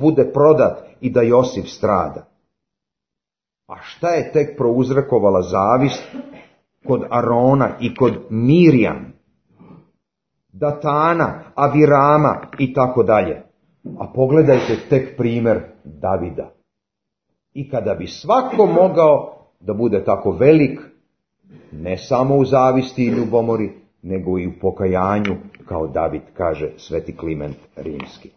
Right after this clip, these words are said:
A sveti Grigorije Sinajski iz četrnaestog veka kaže: "Oni koji su se potpuno predali telesnosti i koji su obuzeti slavoljubljem,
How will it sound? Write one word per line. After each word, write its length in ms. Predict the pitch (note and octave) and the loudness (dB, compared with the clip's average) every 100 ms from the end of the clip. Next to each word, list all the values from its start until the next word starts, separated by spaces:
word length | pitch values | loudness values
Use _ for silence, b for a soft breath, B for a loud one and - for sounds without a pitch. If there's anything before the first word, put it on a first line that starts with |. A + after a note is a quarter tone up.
| _ _ _ _ - | _ _ _ _ -8
A 80 | A#2 | -4
sveti 260 | F3 G3 | -2 0
Grigorije 420 | F3 A#3 A#3 F#3+ | 0 2 4 4
Sinajski 600 | D3 G#3 A3 A#3 - - B2 | 2 2 2 2 0 -2 -4
iz 80 | |
četrnaestog 720 | - C3 D#3+ G#3 F3 - G2 F2+ | -2 0 2 2 2 0 0 2
veka 460 | F#2+ F#2 F3 F3 b b b - | 2 2 -2 -4 b b b 0
kaže: 440 | F#3+ D3+ - - - | 2 2 0 -8 0
"Oni 320 | G3 D4 D#4+ B3 | 4 4 4 2
koji 140 | A#3+ | 2
su 140 | G#3 | 0
se 220 | D3+ E3+ F3+ | -2 0 2
potpuno 480 | A3 A3+ A#3+ F3+ | 2 2 2 2
predali 480 | - F3 D3 B2 - | 4 4 6 2 2
telesnosti 960 | C#3 A2+ G#2+ A#2 A#2 - F3 - - - | 2 2 0 -2 -4 0 -2 -2 -12 -6
i 140 | C#3 | -2
koji 200 | C3 D#3+ | 6 6
su 200 | D#3+ D#3+ D#3 | 6 2 4
obuzeti 500 | F#3 E3 C3+ C3+ C3 | 4 4 2 0 -2
slavoljubljem, 840 | - F3 F#3 D#3+ D3+ C#3 D#3 D3 | 0 2 4 4 4 2 2 2